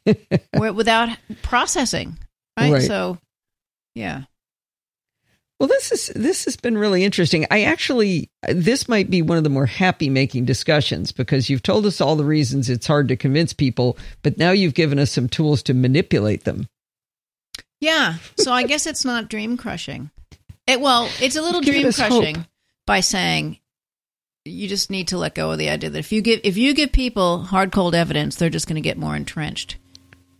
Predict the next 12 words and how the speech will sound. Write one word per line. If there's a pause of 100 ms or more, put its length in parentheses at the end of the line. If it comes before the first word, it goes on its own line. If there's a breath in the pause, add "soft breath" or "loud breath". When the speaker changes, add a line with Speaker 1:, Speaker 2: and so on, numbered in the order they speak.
(340)
Speaker 1:
Yeah,
that's
still, (120)
I,
I
have (280)
cognitive
dissonance
with
that
<laughs>
idea.